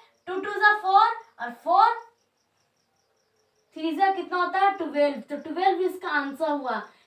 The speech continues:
यानी कि आपका पूर्ण घन बनाने के लिए चार सौ बत्तीस को कितना से गुना किए? चार से।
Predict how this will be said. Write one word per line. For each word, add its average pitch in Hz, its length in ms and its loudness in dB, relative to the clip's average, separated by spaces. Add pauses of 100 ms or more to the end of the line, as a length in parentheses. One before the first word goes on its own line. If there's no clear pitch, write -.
(120)
यानी 330 280 -2
कि 370 360 -4 (160)
आपका - 500 4 (300)
पूर्ण 415 280 2
घन 392 280 2
बनाने 349 420 2
के 359 140 -4
लिए 320 200 -4
चार 359 240 4
सौ 370 100 -6
बत्तीस 349 380 2
को 403 120 -2
कितना 381 360 0
से 392 100 -2
गुना 381 300 2
किए? 427 240 -2 (400)
चार 427 340 6
से। 285 180 -2